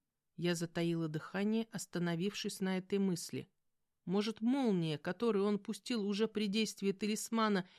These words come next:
и стала тем, из-за чего он лежит теперь без сознания, истекая кровью? Возможно, это была отдача амулета. Только вот зачем он пытался колдовать? Для чего он потратил остатки силы?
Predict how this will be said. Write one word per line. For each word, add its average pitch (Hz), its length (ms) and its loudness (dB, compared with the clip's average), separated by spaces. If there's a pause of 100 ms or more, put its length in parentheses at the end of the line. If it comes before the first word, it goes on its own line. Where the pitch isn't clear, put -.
(140)
и 190 80 2
стала 302 440 4 (140)
тем, 233 260 2
из-за 190 300 -2
чего 214 300 0
он 196 140 4
лежит 202 340 0
теперь 190 300 0
без 175 220 -2
сознания, 202 600 2
истекая 196 480 -2
кровью? 180 520 2 (680)
Возможно, 185 640 0
это 185 220 -2
была 214 260 4
отдача 196 760 0
амулета. 185 520 0 (680)
Только 196 320 0
вот 214 160 4
зачем 233 400 4
он 330 140 4
пытался 311 520 4
колдовать? 285 720 2 (600)
Для 185 240 6
чего 370 320 8
он 208 140 6
потратил 277 560 6
остатки - 480 2
силы? 208 440 4